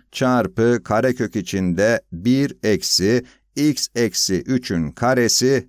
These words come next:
bölü dört. Tüm bunları yaparak videonun başında yaptıklarımı da bir nevi tersine çevirmiş oluyorum. Daha net bir şekilde ifade edeceğim konusunda inat etmemiş olsaydım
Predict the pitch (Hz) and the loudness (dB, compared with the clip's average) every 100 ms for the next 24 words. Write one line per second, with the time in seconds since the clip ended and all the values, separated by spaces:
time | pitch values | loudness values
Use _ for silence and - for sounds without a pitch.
0 | - 92 131 123 117 139 - _ _ 95 | -10 -4 0 2 4 2 0 _ _ -4
1 | 67 - _ _ _ _ _ _ _ _ | -4 -10 _ _ _ _ _ _ _ _
2 | - - _ 220 180 156 135 131 131 120 | -20 -20 _ -2 0 2 2 2 2 2
3 | 101 120 123 110 143 120 113 110 123 113 | 2 0 0 -2 0 0 0 0 0 -2
4 | 107 110 107 - 87 98 92 92 110 135 | -2 0 0 -4 -4 -2 0 0 0 0
5 | 107 131 135 117 104 110 104 95 90 87 | 0 -2 -2 0 0 0 -2 -2 -2 -2
6 | 85 90 78 71 57 - - _ _ _ | -4 -4 -6 -6 -10 -14 -20 _ _ _
7 | - 101 104 135 120 127 127 117 110 101 | -4 -2 0 2 2 0 -2 -4 -2 -2
8 | 104 107 104 92 107 101 101 95 110 110 | -2 0 -2 0 0 0 0 -2 -2 -2
9 | 113 107 98 110 104 117 117 - 123 107 | -2 -4 -4 -4 -2 0 -2 0 -2 -2
10 | 117 - 110 95 131 104 117 | -2 -2 -2 0 0 2 0